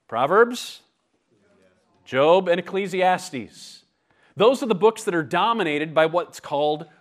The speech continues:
wisdom pursuits. So let's consider the different avenues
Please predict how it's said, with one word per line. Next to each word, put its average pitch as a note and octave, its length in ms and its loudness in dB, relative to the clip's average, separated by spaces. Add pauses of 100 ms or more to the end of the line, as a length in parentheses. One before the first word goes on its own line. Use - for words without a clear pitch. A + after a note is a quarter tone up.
(100)
wisdom D#3 580 0
pursuits. - 840 -10 (280)
So - 180 2
let's G3 220 6
consider F3 840 -2 (2000)
the C#3 80 -4
different F3 460 -2 (200)
avenues D3 920 -2